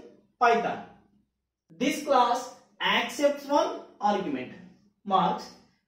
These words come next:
and creates one instance variable, self dot marks equals to marks. This is the definition of user-defined exception. Now we can write the problem as normally. So class student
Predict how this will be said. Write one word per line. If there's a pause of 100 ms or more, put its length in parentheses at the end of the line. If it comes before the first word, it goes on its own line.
(120)
and
creates
one
instance
variable, (120)
self
dot
marks
equals
to
marks. (160)
This
is
the
definition
of (320)
user-defined (260)
exception. (280)
Now
we
can
write
the
problem (480)
as
normally. (600)
So
class
student